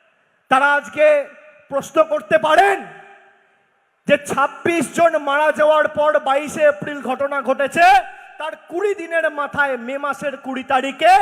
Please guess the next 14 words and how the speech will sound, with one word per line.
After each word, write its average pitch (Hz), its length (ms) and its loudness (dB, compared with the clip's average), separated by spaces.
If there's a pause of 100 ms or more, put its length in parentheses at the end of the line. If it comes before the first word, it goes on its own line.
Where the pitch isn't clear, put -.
(500)
আবার 359 300 -2
সেই 311 240 -14 (340)
একই 359 300 -2 (840)
আইবি 294 400 0 (120)
চিফ 311 280 0 (200)
তপন 269 320 0 (120)
ডেকাকে, 269 460 -2 (180)
যার 254 160 0 (120)
ব্যর্থতার 285 560 -2 (120)
কারণে 262 320 0
পেহেলগাম 247 580 -6
হয়েছে, 233 360 0 (460)
তার 247 280 -4
মেয়াদ 233 400 -8